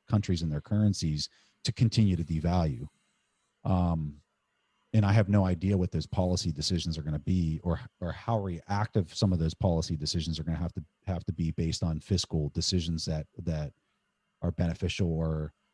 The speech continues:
or poor performing for that domestic country.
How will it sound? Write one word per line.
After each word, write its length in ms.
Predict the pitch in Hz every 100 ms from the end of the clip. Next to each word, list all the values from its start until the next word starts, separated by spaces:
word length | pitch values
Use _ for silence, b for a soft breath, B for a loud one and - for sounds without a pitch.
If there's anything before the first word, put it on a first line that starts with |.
| _
or 180 | 85 76 - _ _ _ _
poor 220 | - 127 104
performing 500 | 87 - 92 87 82
for 160 | -
that 340 | 82 80 80 -
domestic 440 | 85 80 - 78
country. 420 | - 85 - 64